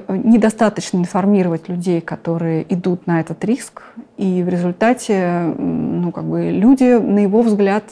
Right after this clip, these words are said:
э, летели, м, ну, не то чтобы в наивном каком-то состоянии, но в целом совершенно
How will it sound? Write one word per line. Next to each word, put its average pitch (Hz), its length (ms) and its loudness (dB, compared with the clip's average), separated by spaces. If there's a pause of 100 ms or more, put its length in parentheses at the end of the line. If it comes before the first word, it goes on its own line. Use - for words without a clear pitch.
(120)
э, 175 300 -8 (1000)
летели, 214 540 0
м, 196 680 -4 (560)
ну, - 200 -6
не 233 120 2
то 311 120 2
чтобы 208 440 -2 (120)
в - 40 -8
наивном 196 380 -2
каком-то 175 380 -10
состоянии, 175 720 -6
но 170 140 -6
в - 80 -18
целом 262 300 4
совершенно 220 600 -2